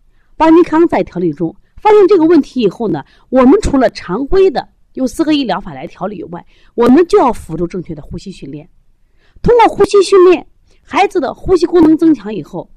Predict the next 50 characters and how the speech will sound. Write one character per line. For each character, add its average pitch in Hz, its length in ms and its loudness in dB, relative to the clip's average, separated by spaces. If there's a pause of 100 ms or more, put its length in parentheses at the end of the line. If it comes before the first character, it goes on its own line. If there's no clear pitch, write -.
(140)
我 175 60 -4
们 190 140 -4
发 208 180 -12
现 196 200 -8 (320)
最 403 180 2
大 - 260 -16
的 180 80 -10
改 - 180 -14
变 165 200 -4
是 175 60 -16
这 226 140 -2
类 190 100 -2
孩 160 240 -10
子 165 200 -14 (1400)
不 214 80 -4
太 196 140 -8
容 160 160 -6
易 185 40 -6
生 190 260 -10
病 196 200 -14
了， - 80 -20 (1080)
就 277 120 -2
生 415 260 2
病 403 100 6
的 254 100 2
周 349 200 4
期 311 160 0
变 240 200 -2
延 151 200 -10
长 123 220 -20
了， 131 200 -20 (1120)
特 - 140 -8
别 339 140 2
好 170 240 -4
呀， 160 120 -12
特 - 180 -2
别 403 100 2
开 247 200 -6
心 240 180 -8
呀。 220 200 -8 (1800)
所 - 200 0 (180)
以 220 200 0 (160)
我 254 160 2
们 320 140 6
在 339 160 2
这 453 200 4
次 - 100 0
论 247 200 2
坛 - 180 -10
上 - 240 -12